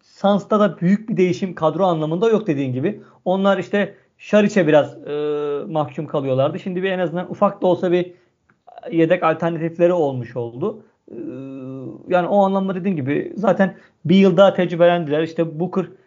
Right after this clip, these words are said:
çok iyi başlamamıştı. Yavaş yavaş toparlanmaya başladı vesaire. Orada dediğim gibi yani saha içinden daha çok saha dışı ile endişe, ilgili endişelerim var benim.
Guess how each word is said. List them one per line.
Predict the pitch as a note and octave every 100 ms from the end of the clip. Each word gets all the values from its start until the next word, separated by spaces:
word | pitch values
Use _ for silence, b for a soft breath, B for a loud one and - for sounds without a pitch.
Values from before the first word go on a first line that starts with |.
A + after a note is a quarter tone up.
| _
çok | - F#3
iyi | F#3+
başlamamıştı. | F3+ - F#3 F3 E3 -
Yavaş | F3+ E3+ E3+ E3 E3
yavaş | E3
toparlanmaya | E3 E3 E3 D#3+ D#3+ E3 D#3
başladı | D3 C3 C#3+
vesaire. | D#3 D#3+ E3+ D3+ A3 A3 B B B - - -
Orada | - G3 F3 G3+ E3+
dediğim | F3+ G3
gibi | D3+ C3+
yani | C3+ C3+ C#3 C#3
saha | - G3 G3
içinden | G#3+ G3+ G3 F#3+
daha | G3
çok | F3 A3+
saha | - G#3 E3+
dışı | F#3+
ile | D3+
endişe, | C#3 C3 C3 D#3+
ilgili | C#3+ D3 C#3+ D3 D#3+
endişelerim | C#3 C3 C#3 C3
var | C3 A2+
benim. | A2+ A2